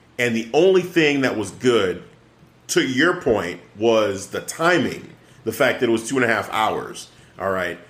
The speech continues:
The way I would look at it, if the only thing that I liked was that it was two and a half hours long, I could, that would be where I would give it a D minus. I understand why you're giving it a D minus, but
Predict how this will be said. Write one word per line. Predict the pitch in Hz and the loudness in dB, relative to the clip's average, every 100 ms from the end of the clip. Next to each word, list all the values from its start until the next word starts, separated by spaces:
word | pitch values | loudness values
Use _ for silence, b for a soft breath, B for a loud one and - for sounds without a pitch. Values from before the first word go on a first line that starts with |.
| B | B
The | 120 | 2
way | 139 123 | 4 4
I | 147 | 4
would | 170 135 | 4 4
look | 113 110 | 2 0
at | 101 95 | -2 -2
it, | 95 123 | -2 0
if | 110 - | -2 -2
the | 113 107 | -10 -6
only | 156 220 247 160 | 2 4 4 2
thing | - 101 90 | 0 -4 -4
that | 95 | -4
I | 87 | -4
liked | 90 85 85 | -4 -8 -8
was | 92 85 | -8 -6
that | 98 - | -6 -2
it | 160 | 0
was | 170 - | 0 0
two | 165 | 2
and | 170 | 4
a | 131 | 4
half | 127 147 - | 2 0 0
hours | 135 120 113 | 0 0 -2
long, | 107 117 135 151 - B B B B | -2 -2 -4 -6 -16 B B B B
I | 127 127 | 0 0
could, | 131 113 | 0 0
that | 135 175 | 2 4
would | 170 120 | 4 4
be | 127 117 104 - | 2 0 -6 -8
where | 117 120 110 - | 2 4 4 2
I | 120 127 | 0 2
would | 127 95 | 2 0
give | 107 92 | -2 -4
it | |
a | 87 | -6
D | 90 92 | -10 -10
minus. | 85 62 62 - | -10 -10 -14 -6
I | 110 | 0
understand | 165 - 156 143 | 2 0 0 2
why | 117 101 | 2 2
you're | 101 127 117 | 2 2 2
giving | 101 87 78 | 0 -4 -8
it | |
a | |
D | 82 76 | -10 -12
minus, | 73 55 57 | -12 -14 -14
but | - 101 92 | -10 -6 -6